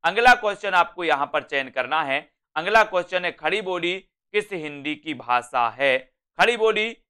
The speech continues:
किस हिंदी की भाषा है, इसका उत्तर आपको चयन करना है। चयन करेंगे सभी लोग, यहाँ पर आ जाते हैं। खड़ी बोली किस हिंदी की भाषा मानी जाती है, इसका उत्तर आपको चयन करना है,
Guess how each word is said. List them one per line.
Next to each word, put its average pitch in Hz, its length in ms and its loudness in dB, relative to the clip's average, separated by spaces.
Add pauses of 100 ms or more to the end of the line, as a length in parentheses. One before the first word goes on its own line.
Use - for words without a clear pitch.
(160)
किस 220 160 -2
हिंदी 190 280 -4
की 180 160 -10
भाषा 170 340 2
है, 170 320 2 (220)
इसका 196 340 -2
उत्तर - 420 0
आपको 156 300 2
चयन 127 240 -4
करना 123 320 -2
है। 139 160 -6
चयन 196 480 -4
करेंगे 165 360 -2
सभी 160 260 -6
लोग, 170 240 -6 (1300)
यहाँ 151 240 0
पर 151 140 -2
आ 131 100 6
जाते 127 340 -2
हैं। 139 160 -10 (420)
खड़ी 190 180 2
बोली 190 340 -2 (380)
किस 220 220 0
हिंदी 170 420 -2
की 190 360 -6 (300)
भाषा 151 340 4
मानी 156 300 0
जाती 143 320 0
है, 147 320 -2 (240)
इसका 160 340 -2
उत्तर - 400 0
आपको 156 320 2
चयन 135 240 -6
करना 131 340 -2
है, 131 200 -4